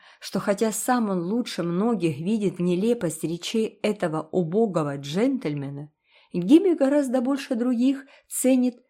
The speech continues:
достоинство незадачливого священника и слишком близок к мистеру Склейтеру, его дому и семье, чтобы относиться к нему с критичной неприязнью.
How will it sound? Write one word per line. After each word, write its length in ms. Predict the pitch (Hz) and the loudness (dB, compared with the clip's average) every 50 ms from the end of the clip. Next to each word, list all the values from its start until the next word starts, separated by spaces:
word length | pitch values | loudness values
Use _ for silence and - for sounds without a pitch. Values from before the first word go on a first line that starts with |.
| _ _ | _ _
достоинство 800 | - 175 220 247 247 - - - 320 330 269 202 180 - - 151 | -2 0 0 0 -2 -2 0 2 2 2 2 0 -2 -4 -4 -4
незадачливого 920 | 160 165 165 156 160 175 160 160 160 156 - - - 156 156 160 156 160 | -2 -2 -2 -2 0 0 0 -2 -2 -4 -6 -6 -6 -4 -4 -4 -4 -6
священника 920 | 156 - - 160 160 160 - - - 202 202 190 180 170 - - 160 156 - - - - | -8 -6 -6 -6 -6 -6 -6 -6 -4 -2 -2 -2 -4 -4 -6 -8 -10 -10 -12 -18 -18 -10
и 120 | - - 202 | -6 -6 -6
слишком 640 | - - - 202 220 214 - - - 180 180 170 156 | -4 -4 -4 -2 -2 -2 -2 -4 -2 -2 -2 -2 0
близок 600 | 156 170 170 220 254 269 190 170 143 - - _ _ _ | -2 0 2 2 2 2 0 -2 -6 -8 -10 _ _ _
к 40 | - | 2
мистеру 440 | 190 185 180 180 - - 185 165 175 | 4 4 4 2 -2 -4 -4 -4 -4
Склейтеру, 840 | 175 - - - 175 180 190 175 156 156 - - 147 151 151 151 - _ _ _ | -6 -8 -6 -2 0 2 2 2 0 -2 -4 -6 -6 -6 -8 -10 -14 _ _ _
его 360 | - 190 170 190 180 185 180 165 | -4 0 2 2 2 2 0 0
дому 420 | 143 135 180 196 226 226 190 170 | 0 0 0 0 2 2 0 0
и 60 | 165 | -2
семье, 680 | 165 - - - 180 175 170 156 156 156 156 156 151 _ _ _ _ _ _ _ _ | -4 -6 -6 -4 -4 -4 -2 -2 -4 -4 -4 -8 -12 _ _ _ _ _ _ _ _
чтобы 380 | - - - 190 175 160 170 | -14 -2 0 2 2 2 2
относиться 640 | 175 165 160 165 180 - - 226 208 190 - 175 156 | 0 0 -2 -2 -2 -2 -4 -4 -6 -4 -4 -6 -6
к 100 | - - | -4 -4
нему 320 | 165 160 160 180 202 214 | -4 -2 -2 -2 -2 -4
с 100 | 196 - | -6 -6
критичной 680 | - - - 180 175 175 - 196 190 - - - 170 180 | -4 -2 0 0 -2 -2 -4 -6 -6 -6 -6 -4 -2 -2
неприязнью. 960 | 180 175 170 - - 180 175 156 160 156 147 147 147 - - 143 143 156 151 | -2 -2 -4 -4 -4 -4 -4 -2 -4 -4 -4 -6 -10 -10 -10 -10 -10 -10 -12